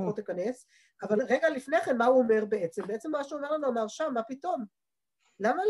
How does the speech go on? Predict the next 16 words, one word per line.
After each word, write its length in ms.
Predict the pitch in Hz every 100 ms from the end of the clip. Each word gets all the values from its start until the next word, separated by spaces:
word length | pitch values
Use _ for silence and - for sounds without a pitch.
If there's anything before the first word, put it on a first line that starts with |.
| 349
למה 220 | 277 311 494
שאני 280 | 494 480
אחשוב 320 | - - 302 311
בכלל 260 | 339 302 269
שהם 200 | 254 233
יסמכו 420 | - 226 240 247
לעדי? 500 | 240 214 175 202 185
למה 180 | 202 254
שאני 340 | 311 302 269
אלך 300 | 262 247 247
למקום 400 | 285 247 - 247
הזה 120 | 262 214
ועל 140 | 190
זה 140 | 233 220
אני 180 | 294 269
אתפלל? 500 | - 254 240 208